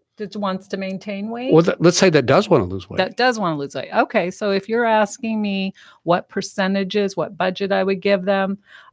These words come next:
Speaker 1: I would take down the carbohydrate from, um, a-, a-, and of someone that wants to maintain weight, the carbohydrate would be about fifty percent. So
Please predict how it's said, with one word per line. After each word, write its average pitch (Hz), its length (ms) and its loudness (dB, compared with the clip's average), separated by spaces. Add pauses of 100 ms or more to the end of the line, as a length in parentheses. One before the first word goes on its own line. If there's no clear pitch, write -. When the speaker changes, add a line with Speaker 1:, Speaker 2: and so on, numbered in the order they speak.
(100)
Speaker 1:
I 240 200 6
would 277 240 2
take 233 360 0
down 208 240 2
the 196 60 0
carbohydrate 185 1120 2 (340)
from, 160 720 4 (880)
um, 156 580 2
a-, 226 60 -4
a-, - 400 -2
and 180 180 -2 (140)
of 190 120 -8
someone 226 280 4
that 214 120 4
wants 196 300 4
to 190 80 2
maintain 180 560 0
weight, 233 360 -2
the - 60 -12
carbohydrate 185 680 0
would 180 220 -2
be 175 180 0
about 160 340 0
fifty 160 300 -4
percent. - 560 -8
So 143 240 -10